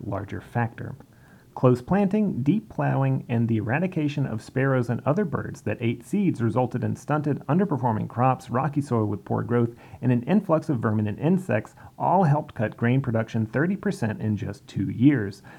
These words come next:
Mao's government had also poorly planned irrigation systems, which flooded fields in normal rains. The removal of farmers from government-owned lands, sending them to industrial sectors instead,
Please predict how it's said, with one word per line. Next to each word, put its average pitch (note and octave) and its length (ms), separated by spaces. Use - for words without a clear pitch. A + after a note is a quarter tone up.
Mao's F3 300
government C#3+ 480
had C3+ 160
also F3 320
poorly F#3 420
planned A#2 380
irrigation B2 580
systems, D#3+ 460
which B2+ 220
flooded F#3 400
fields A2 420
in B2+ 140
normal G2 360
rains. B2+ 540
The C#3+ 100
removal E3+ 500
of A#2+ 140
farmers D#3+ 480
from G#2 220
government-owned A2+ 640
lands, D#3+ 480
sending B2+ 280
them G#2+ 140
to A2 140
industrial B2 460
sectors A2+ 440
instead, D3 500